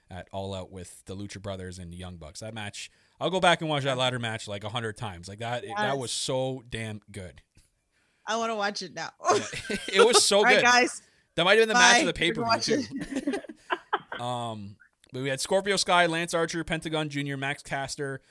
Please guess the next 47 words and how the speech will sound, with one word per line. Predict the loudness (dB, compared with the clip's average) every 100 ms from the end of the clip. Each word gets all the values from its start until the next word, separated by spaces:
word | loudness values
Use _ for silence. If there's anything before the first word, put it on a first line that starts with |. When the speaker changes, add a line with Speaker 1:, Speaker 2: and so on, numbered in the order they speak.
| _
Speaker 1:
who | -4
had | -2
a | -2 -4 -8
very, | 0 4 4 4
very | 2 2 0
cool, | -2 -4 0
that | 2 2
was | 2 -2 -6
a | -6 -6
very | -8 -2 0 2 0 -2
cool | -4 -4 -4
thing | -4 -8
to |
do | -8 -8
to | -8
let | -12 -10
them | -10 -10 -10 -10
lead | -10 -12 -12
the | -10
entrances | -10 -10 -10 -8 -8 -8 -8
and | -12 -12
come | -14 -12 -8
out | -8 -8 _ _ _ _
just | -8 -2 0 0
spitting | -4 -6 -6 -8 -14 -14 _
fire. | -12 -4 -2 0 -2 -4 -8 _ _ _ _ _ _ _
Man, | -8 -8 -8
he, | -12 0
I, | 0 0
he's | -6 -6
got, | 2 2 2 _ -20 -18 -18 _ -14
he | -6 -4 0
has | 4 4 4
something | 0 -2 -4
here | -4 -4
with | -4 -6
these, | -8 -8 -8 -8
these | -10 -8
rap | -8 -8
things. | -10 -12
I've | -10
seen | -8 -2
a |
lot | -2 -2
of |
people | -4 -6
not | -8 -8